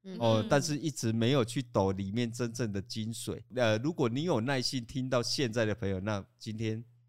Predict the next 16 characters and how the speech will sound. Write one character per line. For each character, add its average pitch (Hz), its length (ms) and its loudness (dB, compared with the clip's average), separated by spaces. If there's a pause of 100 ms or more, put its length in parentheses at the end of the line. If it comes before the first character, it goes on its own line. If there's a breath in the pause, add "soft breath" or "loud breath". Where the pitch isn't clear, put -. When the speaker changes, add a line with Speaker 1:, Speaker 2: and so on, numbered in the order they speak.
Speaker 2:
有 95 160 0
福 87 180 -6
了。 87 240 -4
那 123 180 -2
个 120 140 2
案 123 160 0
子， 110 120 -2
哦， 92 360 -2
泡 147 180 4
米 117 220 2
连 110 160 0
续 127 160 -2
讲 92 260 -2
了 95 100 -2
两 92 260 -2
次， 104 340 -4